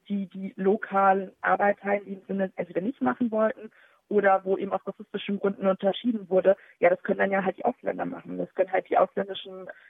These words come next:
Gastarbeiter, Vertragsarbeiter, wer auch immer machen. Und da lässt sich definitiv eben diese Art, wenn man so will, Inter-, Intersektion finden. Ich würde das ergänzen insofern, dass es eben nicht nur eine Intersektion ist in dem konkreten Kontext,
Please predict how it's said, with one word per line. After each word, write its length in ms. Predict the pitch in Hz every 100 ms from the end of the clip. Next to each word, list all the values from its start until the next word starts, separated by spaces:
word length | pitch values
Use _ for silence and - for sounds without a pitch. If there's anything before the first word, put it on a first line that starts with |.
| _
Gastarbeiter, 500 | - 196 202 196 196
Vertragsarbeiter, 800 | 196 - 208 - 196 196 190 196
wer 140 | 190 185
auch 80 |
immer 180 | - 247
machen. 300 | 190 180 214 - - -
Und 180 | 185 185
da 100 | 180
lässt 200 | 190 -
sich 140 | 190
definitiv 580 | - 196 185 175 - 254
eben 240 | - 185 185 _ -
diese 240 | 180 185
Art, 200 | 180 175
wenn 100 | 190
man 140 | 190 190
so 160 | 196
will, 120 | 196
Inter-, 480 | 196 196 190 196 - -
Intersektion 760 | 202 208 196 185 - - 196 185
finden. 420 | - 247 - 202 - - _ -
Ich 160 | 214
würde 200 | 214 202
das 140 | 190 196 -
ergänzen 640 | 190 185 196 254 - 226
insofern, 680 | 202 208 220 - 202 202 214 _ _
dass 140 | - 196
es 80 | 185
eben 160 | 202
nicht 160 | 208 -
nur 100 | 208
eine 200 | 196 202
Intersektion 760 | 214 208 196 202 _ - 214 214
ist 140 | 208
in 100 | 202
dem 120 | 202
konkreten 400 | 208 202 196 196
Kontext, 560 | - 240 247 202 202